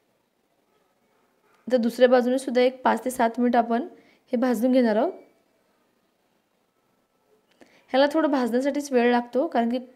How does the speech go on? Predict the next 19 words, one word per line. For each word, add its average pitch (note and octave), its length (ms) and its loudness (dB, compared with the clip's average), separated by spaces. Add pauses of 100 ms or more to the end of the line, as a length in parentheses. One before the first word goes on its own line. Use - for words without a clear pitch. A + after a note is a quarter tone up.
(220)
कच्चा B3+ 300 -2
असतो C4 220 0
बटाटा, A#3+ 380 -2
तो E4 180 -4
शिजला A#3+ 360 -2
गेला A#3 200 0
पाहिजे, A3 300 -2
नाहीतर B3+ 320 -2
खाताना G#3 340 -4
तो C#4+ 240 -2 (340)
करकरीत B3 420 -2
लागेल, B3 360 0 (380)
तो C4+ 100 2
मऊ C4+ 380 4
असा C4+ 140 -2 (300)
खमंग B3 320 2
असा C4 160 -2
लागला G#3+ 300 0
पाहिजे. A3 380 -4